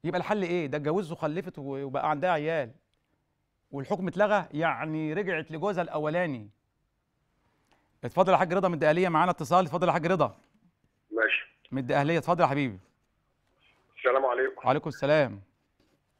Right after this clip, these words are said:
Speaker 2: ازيك يا سعادة الباشا؟
Speaker 1: ازيك يا حاج رضا، ازي الصحة؟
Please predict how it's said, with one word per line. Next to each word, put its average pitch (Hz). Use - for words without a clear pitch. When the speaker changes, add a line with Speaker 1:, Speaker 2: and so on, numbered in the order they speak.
Speaker 2:
ازيك 131
يا -
سعادة 120
الباشا؟ 113
Speaker 1:
ازيك 143
يا 143
حاج 143
رضا، 165
ازي 139
الصحة؟ 131